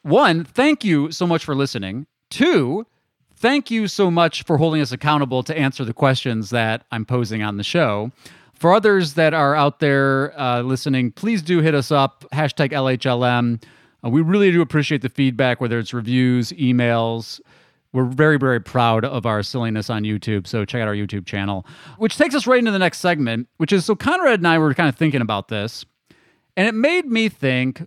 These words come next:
what a great opportunity to do some larping. Conrad, are you a big larper?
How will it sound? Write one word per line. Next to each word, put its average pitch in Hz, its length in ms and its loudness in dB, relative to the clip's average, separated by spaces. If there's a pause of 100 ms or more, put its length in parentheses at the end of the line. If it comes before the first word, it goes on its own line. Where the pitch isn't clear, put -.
(120)
what 214 340 2
a 240 140 -2
great 156 580 -2 (100)
opportunity 139 1160 -2 (400)
to 165 120 -2
do 131 520 0
some 202 300 -2
larping. 185 600 0
Conrad, 226 460 2
are - 20 -6
you 196 160 2
a 294 60 0
big 311 180 -4
larper? 285 540 0